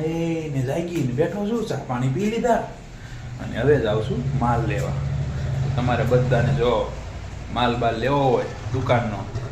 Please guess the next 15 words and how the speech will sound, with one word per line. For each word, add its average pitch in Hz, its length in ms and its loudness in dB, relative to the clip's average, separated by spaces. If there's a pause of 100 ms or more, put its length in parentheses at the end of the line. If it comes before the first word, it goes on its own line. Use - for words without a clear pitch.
તો 104 60 -2
આવી 127 320 2
જજો 123 160 -2
જય 110 180 0
સોમનાથમાં. 113 760 -2 (680)
ત્યાં 107 260 -8 (200)
એક 160 120 2
નંબર 120 300 0
માલ 107 260 0
મળે 139 200 2 (100)
છે 131 160 -2
એ 95 160 -8
જય 107 240 -2
સોમનાથ. 123 480 0 (880)
અને 107 140 -10